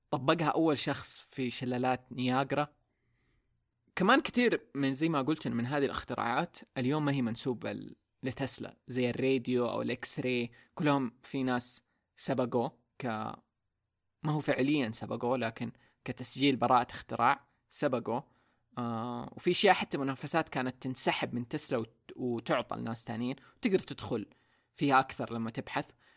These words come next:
بس الزبدة إنه دائما تسلا أو نيكولا تسلا يكون سباق في ذي الأشياء اللي أنا قلتها. كمان تسلا قد قال، هذه من المقولات المشهورة لي له، آه، واللي كتير بيحاولوا يفسروها،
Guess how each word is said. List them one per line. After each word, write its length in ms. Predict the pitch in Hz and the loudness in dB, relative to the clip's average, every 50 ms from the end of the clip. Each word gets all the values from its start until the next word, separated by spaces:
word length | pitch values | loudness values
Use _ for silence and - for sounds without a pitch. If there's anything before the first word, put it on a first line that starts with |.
| _ _ _ | _ _ _
بس 400 | - 151 143 156 151 - - - - _ _ - | -4 0 0 0 0 0 -4 -8 -12 _ _ -6
الزبدة 300 | 139 127 175 185 165 190 | 2 2 2 4 4 4
إنه 100 | 165 151 | 2 4
دائما 480 | 135 160 160 170 165 160 151 160 175 170 - _ _ _ _ _ _ _ _ _ _ _ _ | 4 4 4 4 4 2 -2 -4 -6 -8 -14 _ _ _ _ _ _ _ _ _ _ _ _
تسلا 380 | - 165 156 - - 135 123 117 | 2 2 2 2 0 0 0 0
أو 160 | 113 117 123 | 2 0 -2
نيكولا 280 | 123 139 - 160 131 | -2 -2 -2 -2 -4
تسلا 280 | 120 - 139 - - 139 | -4 -4 -6 -4 -2 -4
يكون 220 | 127 - - 127 | -4 -2 -4 -6
سباق 420 | 120 - - - - 127 117 113 - | -6 -6 -8 -6 -6 -6 -6 -6 -8
في 120 | - - | -12 -10
ذي 120 | 113 117 117 | -8 -8 -8
الأشياء 400 | - - - - - 127 117 113 | -6 -6 -8 -6 -4 -4 -4 -4
اللي 160 | 117 113 117 | -4 -6 -8
أنا 100 | 117 117 | -8 -8
قلتها. 420 | 113 - - - - 117 113 120 - _ _ _ _ _ _ _ _ _ _ _ _ _ _ _ _ _ _ _ _ _ _ _ _ _ _ _ _ _ _ _ _ _ _ _ _ | -8 -10 -10 -8 -8 -8 -8 -8 -10 _ _ _ _ _ _ _ _ _ _ _ _ _ _ _ _ _ _ _ _ _ _ _ _ _ _ _ _ _ _ _ _ _ _ _ _
كمان 300 | - 175 196 226 226 214 | 2 4 4 4 4 4
تسلا 360 | - 233 226 - - 156 139 | 4 4 4 4 2 2 0
قد 280 | 127 120 135 135 123 - - 131 | 2 2 0 0 0 -2 0 2
قال، 240 | 131 139 165 202 226 - _ _ _ _ _ _ _ _ _ _ _ _ _ _ _ _ _ _ _ _ - - _ _ _ _ 127 | 2 2 2 0 -4 -10 _ _ _ _ _ _ _ _ _ _ _ _ _ _ _ _ _ _ _ _ -20 -20 _ _ _ _ 2
هذه 120 | 143 139 | 4 4
من 100 | 135 131 | 4 4
المقولات 440 | 123 123 117 - 139 143 143 143 - | 4 2 0 2 2 4 4 4 2
المشهورة 420 | 123 - - - - 143 131 - | -2 -2 -2 -2 0 0 -2 -2
لي 160 | 120 117 117 | -2 -4 -4
له، 140 | 117 120 139 - _ _ _ _ _ _ _ _ _ - | -4 -4 -6 -8 _ _ _ _ _ _ _ _ _ -12
آه، 140 | 131 123 | -10 -10
واللي 220 | 123 123 127 127 127 | -8 -8 -6 -6 -6
كتير 260 | - - - 156 135 | -6 0 2 2 2
بيحاولوا 380 | 117 - 110 - 117 117 117 120 | 2 0 -2 -2 -4 -4 -4 -6
يفسروها، 600 | 117 - 117 - - - 123 123 123 143 170 | -8 -8 -10 -10 -6 -4 -4 -4 -2 -4 -6